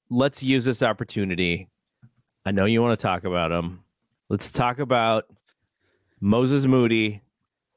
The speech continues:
He got the, the D Lee minutes. Basically, I mean, imagine being D Lee and you're like, "Oh, no, I don't think I'm gonna see the floor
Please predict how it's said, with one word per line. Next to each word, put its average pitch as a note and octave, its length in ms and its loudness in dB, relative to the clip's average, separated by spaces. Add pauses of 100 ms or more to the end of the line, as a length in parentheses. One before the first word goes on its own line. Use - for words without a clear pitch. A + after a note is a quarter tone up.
(180)
He F#3 680 2 (140)
got A#2+ 500 -2
the, A2 300 -2 (240)
the B2 120 0
D B2+ 260 2
Lee A#2+ 220 2
minutes. F#2 540 -4 (420)
Basically, E3 520 0
I C#3+ 60 0
mean, D3 120 0
imagine A3+ 380 0
being D3+ 220 2
D A#2+ 200 0
Lee G#2+ 360 0 (840)
and A#2+ 200 -2
you're A#2 120 2
like, G2 400 -2 (560)
"Oh, G#2+ 400 0
no, F2+ 540 0 (340)
I A2 120 0
don't A2 160 -2
think G#2 140 0
I'm F#2+ 120 -4
gonna F2+ 140 -2
see G#2 200 -2
the F2+ 100 -6
floor F2+ 640 -2